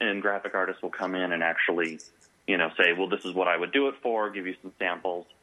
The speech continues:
or what have you. But for the kids' books, where a lot of times you're splitting costs on it, where the illustrator's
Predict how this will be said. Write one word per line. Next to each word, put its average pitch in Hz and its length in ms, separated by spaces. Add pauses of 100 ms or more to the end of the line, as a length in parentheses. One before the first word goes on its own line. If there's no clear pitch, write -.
(340)
or 98 80
what 95 140
have 95 240
you. 98 160
But 104 320
for 123 100
the 113 80
kids' 147 360
books, 135 240
where 113 100
a 104 40
lot 110 200
of 107 80
times 104 200
you're 85 160
splitting 135 360
costs 117 340
on 104 180
it, 101 100
where 95 140
the 90 100
illustrator's 98 420